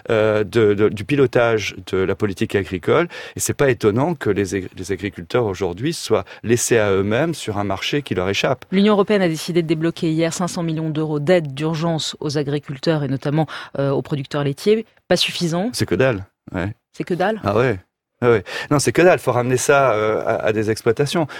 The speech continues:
Speaker 1: Je, je, je, euh, en fait, on est dans une crise, donc on n'aurait pas dû y être, et tout le monde, il est responsable, y compris les
Speaker 2: Notamment la grande distribution, pardonnez-moi, qui
Speaker 1: Et
Speaker 2: fait,
Speaker 1: au
Speaker 2: qui a, et notamment les centres Leclerc,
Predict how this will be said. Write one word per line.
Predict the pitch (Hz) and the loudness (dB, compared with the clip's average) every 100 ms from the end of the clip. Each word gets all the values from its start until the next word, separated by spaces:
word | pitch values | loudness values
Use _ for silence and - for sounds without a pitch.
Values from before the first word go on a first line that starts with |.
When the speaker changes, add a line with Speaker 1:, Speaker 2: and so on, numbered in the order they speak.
| - | -10
Speaker 1:
Je, | - - | -2 0
je, | 113 135 | 2 0
je, | 117 135 | 4 4
euh, | 127 120 - - - - - | 6 4 0 -6 -6 -8 -6
en | 110 | -2
fait, | 190 - | -2 -2
on | 131 | -2
est | 139 | 0
dans | 143 | 0
une | 131 135 | 0 -2
crise, | - 117 90 | -2 -4 -2
donc | - 110 - | -6 -6 -2
on | 143 | 0
n'aurait | 139 127 | 2 0
pas | 120 | 0
dû | 107 92 92 | -2 -4 0
y | 120 | 2
être, | 185 220 - | 2 0 -6
et | 107 | -6
tout | 101 139 | -2 0
le | |
monde, | 170 196 | 2 2
il | 131 | 2
est | 117 | 2
responsable, | 110 - 147 123 101 101 - - | 0 -2 -2 0 -2 -4 -16 -12
y | - | -10
compris | - 175 190 | -4 2 4
les | |
Speaker 2:
Notamment | - 240 208 262 | 6 4 4 4
la | 196 | 4
grande | 190 | 2
distribution, | 175 - 185 196 277 202 | 0 -2 -2 0 0 0
pardonnez-moi, | 147 160 220 233 | 0 4 4 4
qui | 196 - | 2 4
Speaker 1:
Et | |
Speaker 2:
fait, | 123 | 4
Speaker 1:
au | |
Speaker 2:
qui | 113 - - | 4 0 0
a, | 160 - | -4 -2
et | 175 | 0
notamment | 180 180 175 | 0 2 2
les | 208 | 2
centres | 180 160 165 | 0 -4 -4
Leclerc, | 143 208 233 | -2 4 2